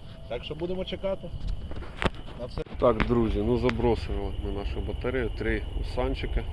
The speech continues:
Speaker 2: три в мене. Ось така краса. Ну і чекаємо на покльовку. Першу палку закинув чисто на виповзк, а другу виповзок з капустянка, а третю ка-, капустянка, єдина капустянка.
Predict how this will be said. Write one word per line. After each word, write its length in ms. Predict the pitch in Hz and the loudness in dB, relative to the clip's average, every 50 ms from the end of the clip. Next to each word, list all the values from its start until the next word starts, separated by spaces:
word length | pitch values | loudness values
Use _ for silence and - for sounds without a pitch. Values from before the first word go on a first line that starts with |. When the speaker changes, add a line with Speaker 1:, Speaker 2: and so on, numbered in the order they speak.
| - - - | -4 -2 0
Speaker 2:
три 200 | 117 107 107 104 | 2 4 4 4
в 120 | 98 104 | 4 2
мене. 360 | 110 113 123 127 123 120 113 - - - - - - - - - - - - - - - - - - - - - - - - - - - - - - - - - - - - - - - - - - | 2 2 4 4 2 2 2 0 0 -2 -2 -4 -4 -4 -4 -4 -4 -4 -4 -4 -4 -4 -4 -6 -4 0 0 0 0 0 -2 -4 -4 -4 -4 -2 -2 -2 -2 -2 -2 -2 -2 -2 -4 -4 -2 0 0
Ось 80 | - - - | 0 -2 -2
така 240 | - - - 101 98 | -4 -4 -4 -4 -4
краса. 540 | - 101 98 98 - - - 120 123 127 107 - - - - - - - - - - - - - - - - - | -2 -2 -2 -2 -4 -2 0 0 0 0 0 -2 -6 -6 -6 -6 -6 -4 -4 -4 -6 -6 -4 -4 -4 -4 -4 -4
Ну 240 | 104 107 123 139 151 | -2 0 0 2 2
і 40 | 143 | 0
чекаємо 480 | - - - - 139 131 123 120 120 117 | 0 -2 2 4 6 6 6 6 4 2
на 80 | 117 | 2
покльовку. 480 | 117 123 117 - 117 110 107 - - - - | 2 0 2 2 2 2 2 0 -2 0 4
Першу 300 | 143 151 147 - - 120 | 6 6 6 6 2 0
палку 360 | - - 117 110 110 - 107 | 4 4 6 6 4 4 2
закинув 440 | 101 110 98 - 131 123 117 110 104 | 0 0 2 4 4 4 4 4 2
чисто 320 | - 127 131 - - 120 | 2 2 2 2 2 2
на 100 | 113 110 | 4 4
виповзк, 440 | 107 107 110 - - - - - - - | 4 4 2 2 0 -2 -2 -4 -4 -2
а 40 | 107 | -2
другу 400 | 95 107 131 151 156 147 135 107 - - - - - - - | 2 4 6 6 6 6 4 4 2 0 -4 -4 -4 -2 0
виповзок 540 | 123 113 135 131 - 117 110 104 110 104 - | 4 4 4 6 6 4 4 4 2 2 0
з 60 | - | 0
капустянка, 720 | - - - - 123 117 - - 107 101 98 92 - - | -2 -2 0 0 0 0 2 2 4 4 4 2 2 0
а 80 | - - | 0 4
третю 340 | 123 135 156 156 - 120 | 8 8 8 8 6 4
ка-, 200 | - - 117 - - - - | 2 2 0 -2 0 0 -2
капустянка, 720 | 110 - - 123 - - - 110 98 98 95 - - - | -2 0 0 0 0 2 2 2 2 2 0 0 0 0
єдина 480 | 98 101 104 107 107 107 123 127 127 120 | 0 0 0 0 0 2 4 4 4 4
капустянка. 600 | - 117 - 117 117 - - 113 110 - - | 2 0 0 0 0 0 0 -2 -2 -2 -4